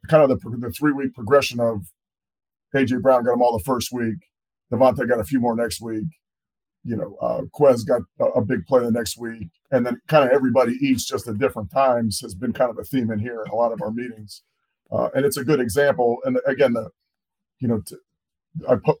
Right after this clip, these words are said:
showed Bo, we had a test, we have a wide receiver test every Thursday, and I pulled the chunk from his article that Kelsey said about you can stop one guy. You know, good defenses will stop one guy, and it just, everybody has to be ready when it's their turn. And I think it's been, it's been fun to watch.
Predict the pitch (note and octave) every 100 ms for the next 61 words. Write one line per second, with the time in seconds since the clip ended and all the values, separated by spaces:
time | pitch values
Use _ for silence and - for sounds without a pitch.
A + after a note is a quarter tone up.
0 | - - D#3 C#3+ C#3+ C3+ B2 B2 - C#3+
1 | - C3+ A2+ B2+ A#2 C3+ C3 B2 G#2 G#2+
2 | G2 B2+ A2 A#2 A2 G#2+ B2+ A#2 A#2 A2
3 | - - - B2+ A#2 A#2 A2+ A#2+ A#2+ A2+
4 | G#2 A2+ C3 G2+ G#2+ - A2 G2+ B2+ -
5 | D3 C#3+ B2 - C3 A#2+ A#2 A2+ A#2+ A#2
6 | G2 E2+ _ _ _ _ _ - A#2 G#2+
7 | C3 B2+ B2+ A#2+ - G#2+ - B2+ - G#2+
8 | G#2 A#2+ A2 G#2+ - A2+ - - _ _
9 | _ _ _ - A#2+ A#2 - B2+ A#2+ A#2+
10 | A#2 A#2 A2+ A2 A#2+ A2+ A#2 A2 - G#2+
11 | - B2+ A2+ G#2+ A2 _ _ _ _ -
12 | A#2 C#3+ C3 - A#2+ - - - A2 D3
13 | A#2 G#2+ A2+ E3+ -